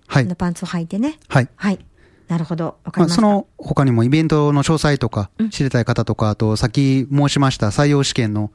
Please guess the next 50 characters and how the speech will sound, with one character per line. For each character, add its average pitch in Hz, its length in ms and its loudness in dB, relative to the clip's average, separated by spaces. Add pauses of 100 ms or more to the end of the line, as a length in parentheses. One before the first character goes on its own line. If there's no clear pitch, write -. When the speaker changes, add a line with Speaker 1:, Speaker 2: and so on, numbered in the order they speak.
(120)
Speaker 2:
は 208 100 0
い。 160 100 -4 (300)
Speaker 1:
も 143 60 2
っ - 20 2
と 127 80 -2
詳 143 200 2
し - 60 -2
い 127 80 2
話 123 280 2
聞 135 100 -2
き 123 80 0
た 120 100 2
い 117 60 0
方 110 240 0
は、 104 160 2
Speaker 2:
は 220 160 -2
い。 - 100 -6
Speaker 1:
あ 131 60 0
の、 113 100 4
私 113 240 2
ま 127 100 2
で、 98 200 -4 (420)
あ 123 60 -2
の、 104 260 2
連 113 140 2
絡 113 200 0
い 107 40 0
た 113 80 0
だ 110 100 0
け - 80 -2
れ 107 60 2
ば 98 160 0
と。 - 240 -10
Speaker 2:
あ、 - 80 -20
本 247 140 -4
当 262 80 -2
で 233 120 0
す - 100 -10
か。 190 100 -4
Speaker 1:
は - 120 -6
い。 - 20 -14
Speaker 2:
ち 269 80 -4
ょ 254 40 4
っ 247 60 4
と 214 40 0
電 285 140 4
話 285 60 2
番 277 200 2
号、 175 260 0
Speaker 1:
あ、 147 120 0